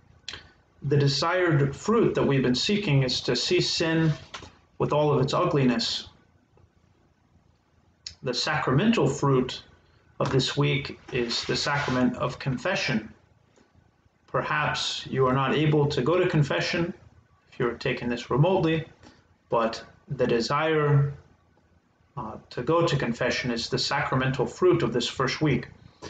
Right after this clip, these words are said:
And this last meditation that we will be doing of the first week, it is called The Kingdom of Christ. In the exercise book, it is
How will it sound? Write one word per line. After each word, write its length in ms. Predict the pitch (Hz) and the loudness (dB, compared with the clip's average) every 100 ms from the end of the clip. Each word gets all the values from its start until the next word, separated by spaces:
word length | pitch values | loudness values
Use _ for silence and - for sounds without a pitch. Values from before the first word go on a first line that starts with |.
| - - - | -20 -12 0
And 120 | 151 | 2
this 240 | 180 180 | 4 2
last 360 | 202 233 226 - | 0 0 0 0
meditation 800 | 180 160 - - 208 202 156 135 | 0 2 -2 -2 0 0 2 2
that 120 | 127 | 2
we 120 | 135 | 4
will 100 | 139 | 4
be 140 | 135 123 | 4 4
doing 320 | 208 202 143 | 4 4 4
of 120 | 127 | 2
the 80 | 123 | 0
first 300 | 135 135 - | 0 -2 0
week, 300 | 139 143 - - _ _ _ _ _ _ - | 0 0 -2 -14 _ _ _ _ _ _ 0
it 80 | 170 | 0
is 160 | - | 0
called 500 | - 196 190 185 156 | 0 2 2 0 0
The 100 | 156 | 0
Kingdom 600 | - 214 220 214 208 202 | 0 2 6 6 6 4
of 260 | - 139 - | 4 0 0
Christ. 600 | 160 123 107 - - - - _ _ _ _ _ _ _ _ - | -2 0 -2 -4 -8 -12 -20 _ _ _ _ _ _ _ _ -12
In 80 | 127 | -4
the 100 | 139 | -2
exercise 580 | 151 - 139 - 127 | -2 -2 -2 0 -2
book, 320 | - 170 165 139 | 0 2 2 2
it 120 | 120 | 0
is 300 | 120 - | -2 -4